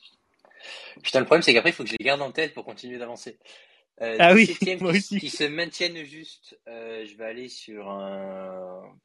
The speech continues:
Speaker 1: tu sais quoi, j'ai parié sur une surprise. Je pense que Brentford,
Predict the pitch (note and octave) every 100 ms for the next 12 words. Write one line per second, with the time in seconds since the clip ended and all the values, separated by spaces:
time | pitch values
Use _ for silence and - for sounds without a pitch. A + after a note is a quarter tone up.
0 | _ _ _ _ _ _ _ _ _ _
1 | _ D3+ D3 A3 C#3+ C3+ D3+ F3 D#3 C#3+
2 | D3+ - D3 E3 F3 - - D3 - B2
3 | A#2+ C3+ C#3 - D3 D#3